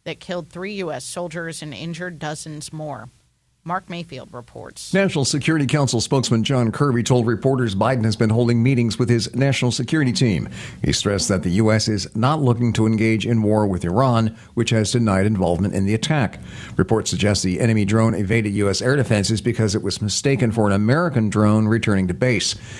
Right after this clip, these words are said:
Speaker 2: It marks the first U S troops killed by enemy fire in the Middle East since the start of the Israel-Hamas war. I'm Mark Mayfield.
Speaker 1: The Department of Defense is identifying those three U S soldiers who were killed in the drone strike in Jordan, saying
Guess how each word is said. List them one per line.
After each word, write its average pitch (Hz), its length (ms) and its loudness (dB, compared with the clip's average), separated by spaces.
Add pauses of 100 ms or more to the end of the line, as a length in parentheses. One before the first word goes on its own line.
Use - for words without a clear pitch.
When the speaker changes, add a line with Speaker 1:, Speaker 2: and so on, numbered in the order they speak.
(140)
Speaker 2:
It - 140 -4
marks 95 260 0
the 82 120 -2
first - 400 -2
U 113 200 2
S - 100 0
troops - 320 -2
killed 123 300 0
by 107 140 2
enemy 120 340 2
fire 117 320 2
in 135 160 2
the 123 80 2
Middle 113 240 2
East 113 300 -2 (260)
since 101 260 0
the 95 140 -2
start 120 260 0
of 104 140 0
the 107 180 -2
Israel-Hamas 117 800 2
war. 78 400 -2 (400)
I'm 98 120 0
Mark 92 200 0
Mayfield. - 540 -2
Speaker 1:
The 180 60 -8
Department 175 420 -6
of 151 80 -8
Defense 180 540 -10
is 147 120 -10
identifying 147 1040 -8
those 156 340 -8
three 160 240 -12
U 135 200 -8
S 135 140 -8
soldiers 135 600 -12
who 170 120 -10
were 139 160 -14
killed 139 380 -12
in 139 120 -12
the 139 60 -12
drone 139 340 -12
strike 139 420 -10
in 139 260 -14 (180)
Jordan, 143 500 -12
saying 151 440 -10